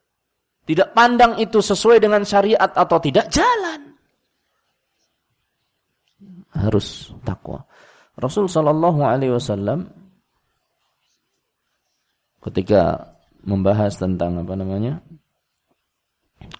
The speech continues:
Sumpah seseorang untuk meninggalkan sesuatu atau melakukan sesuatu, tapi ternyata sumpahnya itu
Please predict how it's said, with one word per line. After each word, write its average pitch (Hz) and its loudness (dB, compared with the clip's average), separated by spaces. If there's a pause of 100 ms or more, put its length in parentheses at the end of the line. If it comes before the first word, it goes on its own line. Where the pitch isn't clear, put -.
(100)
Sumpah 101 -2
seseorang 92 2 (2250)
untuk 95 -4
meninggalkan 101 0
sesuatu 104 -4
atau 92 -2
melakukan 98 -4
sesuatu, 95 -4 (160)
tapi 104 -2
ternyata 226 2
sumpahnya 247 0
itu 339 -2